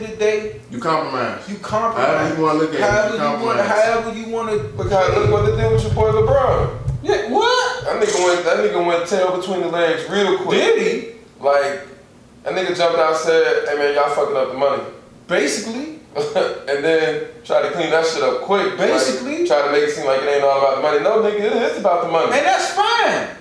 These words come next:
Speaker 1: So, that's
Speaker 3: Say
Speaker 1: cool.
Speaker 3: that.
Speaker 1: That's, say that. But you can't tie social justice in with what, you can't tie that in together with money.
Speaker 2: Like,
Speaker 1: It
Speaker 2: I don't give a
Speaker 1: is.
Speaker 2: fuck if nobody say where these niggas grew up.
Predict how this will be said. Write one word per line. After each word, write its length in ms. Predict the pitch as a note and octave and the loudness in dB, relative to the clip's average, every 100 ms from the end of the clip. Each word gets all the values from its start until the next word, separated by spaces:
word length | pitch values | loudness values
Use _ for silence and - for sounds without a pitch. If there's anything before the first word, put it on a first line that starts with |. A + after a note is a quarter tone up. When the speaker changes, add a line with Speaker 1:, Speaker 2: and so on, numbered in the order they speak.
| - | -12
Speaker 1:
So, 220 | - G#4+ G#4+ | -6 -4 -4
that's 220 | G#4 A4 - | 0 0 2
Speaker 3:
Say 100 | A4 | 2
Speaker 1:
cool. 140 | G#4 | 4
Speaker 3:
that. 640 | - - - - - - | 2 2 0 -2 -6 -8
Speaker 1:
That's, 200 | - G4 | -2 0
say 320 | - G4 A4+ A4 | 0 0 2 2
that. 220 | - F3+ | 2 0
But 180 | G#3+ - | 0 2
you 120 | F#4+ - | 0 0
can't 380 | D#4 D4+ C#4 | 0 0 0
tie 300 | - C#4 D4+ | 0 0 0
social 480 | - - B3 A#3+ A#3+ | -2 -2 -4 -4 -8
justice 580 | F3+ A3 C#4 C4+ A#3 - | -6 -4 -2 -4 -10 -12
in 300 | G#3+ A3+ G#3 | -10 -10 -10
with 460 | G#3+ G#3+ G#3+ G#3+ - - - - - - - - - - G3 | -8 -6 -6 -6 -14 -20 -20 -20 -20 -20 -20 -20 -20 -20 -16
what, 180 | G3 G3 - - | -12 -12 -14 -14
you 200 | G#3 B3 | -8 -8
can't 340 | C#4 C#4+ B3+ - | -2 0 0 -2
tie 300 | B3+ C#4+ C#4 | 0 2 2
that 200 | B3+ G#3 | 0 -4
in 120 | G#3+ | -6
together 380 | G#3+ G3 G3+ F#3 | -6 -2 -2 -2
with 300 | F#3+ E3+ E3 | -8 -12 -12
money. 240 | A#3 A3+ A#2+ | -12 -10 -2
Speaker 2:
Like, 200 | C3+ C3+ | 0 2
Speaker 1:
It 40 | D3+ | 2
Speaker 2:
I 100 | G3 | 2
don't 100 | G3+ | 2
give 140 | F#3+ | 4
a 60 | F3+ | 4
Speaker 1:
is. 120 | F3 | 2
Speaker 2:
fuck 160 | F3+ D#3 | 0 0
if 100 | B2 | 0
nobody 480 | C#3+ E3+ D#3 D#3+ D#3 | 2 2 2 0 0
say 260 | E3 D3+ | -2 -4
where 160 | C#3 D3 | -2 -2
these 180 | D3 C#3+ | -4 -4
niggas 300 | C#3+ C3+ C3 | -6 -6 -8
grew 260 | C3 B2+ | -8 -4
up. 200 | A#2 - | -4 -6